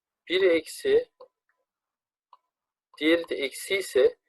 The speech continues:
yine bunlar ne yapacaktı birbirlerini? İteceklerdi.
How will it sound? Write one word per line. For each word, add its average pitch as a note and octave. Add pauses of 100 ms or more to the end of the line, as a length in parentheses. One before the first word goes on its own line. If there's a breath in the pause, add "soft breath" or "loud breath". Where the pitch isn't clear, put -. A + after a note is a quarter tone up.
(300)
yine D#3+
bunlar D#3
ne D#3+
yapacaktı D#3+
birbirlerini? A2+ (1700)
İteceklerdi. A#2+